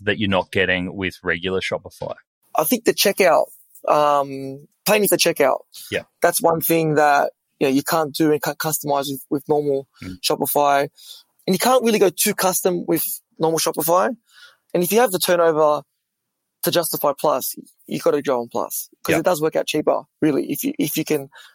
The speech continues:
Speaker 2: break that level of turnover. I think, you know, a great C R M system, we're with Amasis. Amasis probably is a bit, it's not for small websites. You know, Klaviyo is still fantastic,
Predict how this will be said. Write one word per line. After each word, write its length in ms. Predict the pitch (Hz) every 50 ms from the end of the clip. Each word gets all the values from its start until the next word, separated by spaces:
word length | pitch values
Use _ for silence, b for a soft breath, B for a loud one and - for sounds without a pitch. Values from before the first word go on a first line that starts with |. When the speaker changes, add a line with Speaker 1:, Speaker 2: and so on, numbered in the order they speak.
| B B _ -
Speaker 2:
break 220 | 151 151 143 -
that 180 | 156 139 - 170
level 220 | 160 156 135 139
of 120 | 139 -
turnover. 540 | - - 151 147 143 139 131 135 139 165 196 - B B B B B B B B B _ - -
I 120 | 151 208
think, 320 | 208 - 240 233 220 185 - - - _ _ _ _ _ _ _ _ -
you 80 | 180 180
know, 160 | 175 165 160
a 60 | 151
great 420 | 131 - - 175 180 180 180 -
C 160 | - - - 180
R 140 | 160 151
M 100 | 156 160
system, 480 | 156 - - 160 - - 180 175 170 160 B B B B B B B B B B _
we're 180 | - - 185 185
with 180 | 185 190 -
Amasis. 640 | - 160 156 147 151 160 - - 185 190 185 - - -
Amasis 460 | - 170 175 185 190 180 - 156 - -
probably 400 | 185 175 151 170 165 - - 175
is 240 | 180 160 139 - b b b b b b _ _ _ _ _ _ - -
a 60 | -
bit, 340 | - - - 196 196 180 - _ _ _ _ _ _ -
it's 220 | - 170 - - 190
not 200 | 196 180 - -
for 440 | - - 175 175 165 160 156 147 156 b b b b b b
small 400 | - - - - 170 160 165 170
websites. 680 | 160 170 165 - - 175 185 214 320 311 - - - - - -
You 140 | - 170 151
know, 60 | 143
Klaviyo 360 | - - 175 165 170 156 165
is 120 | 147 -
still 320 | - - - - 180 180 165
fantastic, 680 | - 165 156 147 - 156 156 160 - - 185 196 196